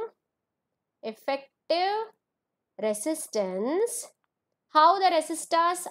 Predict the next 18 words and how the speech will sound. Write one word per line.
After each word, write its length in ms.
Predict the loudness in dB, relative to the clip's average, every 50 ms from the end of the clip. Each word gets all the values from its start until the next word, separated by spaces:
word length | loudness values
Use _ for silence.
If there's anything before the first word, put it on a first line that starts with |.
| 0 2
are 280 | 4 4 4 2 0 -2
to 80 | -2
be 160 | -2 -2 -2
connected? 580 | 0 0 0 2 0 0 -2 -2 2 4 4 4 4 2 -2 -12 -20 _ _ _ _ _ _ -6
Now, 260 | -2 0 0 0 0
N 640 | -4 -2 2 2 2 2 2 0 0 -2 -2 -2 0
resistors, 1160 | 0 0 0 -2 -4 -6 -6 -6 -10 -10 -2 0 2 4 4 4 4 2 2 0 -4 -8 -10 -10 -14 _ _ _ _ _ _ _ _ _ _ _ _ _ _ _ _ _ _ _ _ _ _ _ _ _ _ _ _ _ _ _ _ _ _ _ _ _ _ _ _ _ _ _ _ _ _ _ _ _ _ _ -10
resistors 840 | -10 -10 -6 -6 -8 -8 -6 -4 -2 0 2 2 0 0 -2 -6 -10 -18 _ _ _ _ _ _ _ _ -6
must 380 | -4 -4 -4 -4 -6 -10 -14 -14 -8 -4
be, 400 | -2 -2 0 0 0 0 0 -2 -4 -8 -14 _ _ _ _ _ _ _ _ _ _ _
how 140 | 0 0 0
it 160 | 0 -2 -4
should 160 | -6 -4 -4
be 100 | -4 -2
connected, 420 | -2 -2 -2 -2 -2 -2 -4 -2 -2
children? 360 | -2 0 0 0 -2 -2 -4
Must 280 | -6 -6 -8 -12 -16 -10 -6
be 300 | -4 -2 -2 0 -2